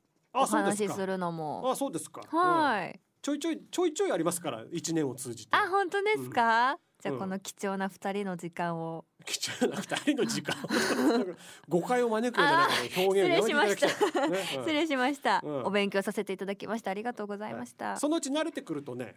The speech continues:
Speaker 2: はい。
Speaker 1: 私の方からあなたにね、
Speaker 2: はい。
Speaker 1: 来週ゲストいないから、なんかネタ考えて、みたいなね。
Speaker 2: はい。
Speaker 1: そういう指令がポーンと不意に飛ぶ時ありますからね。
Speaker 2: わかりました。
Speaker 1: はい。
Speaker 2: その時までに。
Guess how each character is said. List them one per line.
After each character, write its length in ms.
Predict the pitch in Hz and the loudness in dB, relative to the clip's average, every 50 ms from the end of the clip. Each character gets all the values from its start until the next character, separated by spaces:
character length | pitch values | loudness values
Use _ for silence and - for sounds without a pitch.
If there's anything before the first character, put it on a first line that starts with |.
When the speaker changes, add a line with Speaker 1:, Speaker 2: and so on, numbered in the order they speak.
| _ 226 | _ -4
Speaker 2:
は 140 | 233 233 226 | -2 -2 0
い。 40 | |
Speaker 1:
私 120 | 208 180 170 | -2 -2 -4
の 100 | 190 208 | -4 -4
方 60 | 202 | -4
か 80 | 160 139 | -2 -2
ら 60 | 135 | -2
あ 40 | 139 | -2
な 140 | 147 147 | -2 -4
た 100 | 143 117 | -6 -8
に 100 | 107 120 | -8 -6
ね、 220 | 139 196 233 233 - - | -6 -6 -6 -6 -10 -8
Speaker 2:
は 180 | - 269 311 294 | -6 -4 -2 -2
い。 140 | - - - _ _ _ _ _ _ _ _ _ | -4 -6 -10 _ _ _ _ _ _ _ _ _
Speaker 1:
来 200 | - 175 190 185 | -2 0 0 0
週 220 | - - 180 170 | 0 -2 -2 0
ゲ 140 | 151 175 202 | 0 0 -2
ス 80 | - - | -2 -2
ト 100 | 160 139 | -4 -4
い 40 | 127 | -2
な 100 | 131 127 | -4 -6
い 60 | 123 | -6
か 120 | 127 123 | -8 -10
ら、 160 | 110 98 95 - _ _ _ _ _ | -10 -10 -12 -16 _ _ _ _ _
な 100 | - 160 | -6 -6
ん 20 | 165 | -4
か 120 | - 120 | -4 -4
ネ 120 | 117 123 120 | -4 -4 -4
タ 220 | 127 123 120 120 - | -4 -4 -4 -6 -8
考 280 | - - 131 131 135 135 | -8 -6 -4 -4 -4 -4
え 60 | 117 | -6
て、 240 | - 90 90 90 - | -8 -12 -16 -16 -16
み 80 | - 107 | -12 -10
た 140 | 120 117 113 | -10 -8 -8
い 60 | 113 | -8
な 80 | 113 | -8
ね。 160 | 139 175 175 175 | -6 -6 -8 -8
Speaker 2:
は 360 | 175 180 226 330 311 254 196 | -4 0 2 4 4 4 2
い。 100 | 165 - _ _ _ _ _ _ _ _ _ _ | 0 -4 _ _ _ _ _ _ _ _ _ _
Speaker 1:
そ 180 | - - 185 | -6 -2 0
う 60 | 180 180 | 2 2
い 220 | 175 170 165 160 | 2 2 0 0
う 20 | 151 | -2
指 220 | - - 180 160 160 | -2 -2 0 2 2
令 80 | 156 | 2
が 140 | 143 143 139 | 2 0 -2
ポ 240 | 143 247 240 240 233 | -2 -4 -2 -2 -4
ー 20 | |
ン 20 | 196 | -4
と 60 | - | -4
不 160 | - - 165 | -2 -2 0
意 60 | 156 | 0
に 60 | 143 | 0
飛 140 | 139 147 135 | -4 -6 -6
ぶ 80 | 131 160 | -6 -6
時 80 | 131 | -6
あ 40 | 120 | -6
り 80 | 101 110 | -8 -10
ま 60 | 120 | -12
す 80 | - - | -14 -16
か 100 | - 110 | -14 -10
ら 60 | 123 | -10
ね。 140 | 147 160 156 - | -8 -8 -6 -6
Speaker 2:
わ 100 | - 196 | -2 0
か 120 | 196 208 | 0 0
り 80 | 196 190 | 2 2
ま 100 | 190 220 | 0 0
し 60 | 202 | 0
た。 140 | - 160 143 | -2 -4 -4
Speaker 1:
は 40 | - | -4
い。 160 | - - - | -8 -12 -8
Speaker 2:
そ 80 | - | -6
の 100 | 190 196 | -6 -2
時 220 | 185 - 202 - 196 | -2 -2 -2 -2 -2
ま 140 | 170 165 160 | -4 -2 -4
で 100 | 156 147 | -4 -6
に。 220 | 139 76 - | -8 -10 -14